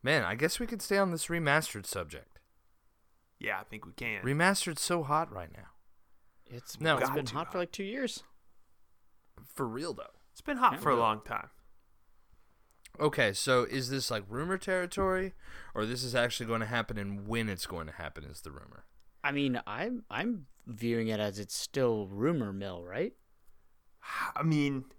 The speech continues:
Speaker 2: I'm gonna go ahead and I'll, I'll put my money on no. I think it's gonna happen.
Speaker 3: Okay. What are we
Speaker 2: And
Speaker 3: talking about?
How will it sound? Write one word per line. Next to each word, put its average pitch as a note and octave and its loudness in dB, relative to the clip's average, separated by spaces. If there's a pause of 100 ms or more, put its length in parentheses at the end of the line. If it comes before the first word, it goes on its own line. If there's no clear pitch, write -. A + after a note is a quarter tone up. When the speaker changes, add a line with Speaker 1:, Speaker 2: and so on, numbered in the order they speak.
(180)
Speaker 2:
I'm G3+ 8
gonna G#3+ 4
go C3+ 6
ahead B2+ 8
and A2 -8
I'll, F3+ 4 (100)
I'll F3+ 6
put - -2
my D3 -2
money B2 2
on A2 -4
no. G2 -2 (220)
I B2 -4
think C3+ -2
it's A#2 -6
gonna A2+ -6
happen. - -10 (840)
Speaker 3:
Okay. C4 -8 (1200)
What C#3+ 0
are D3+ -4
we D3 0
Speaker 2:
And B2+ 0
Speaker 3:
talking F#3+ 0
about? F#2+ -8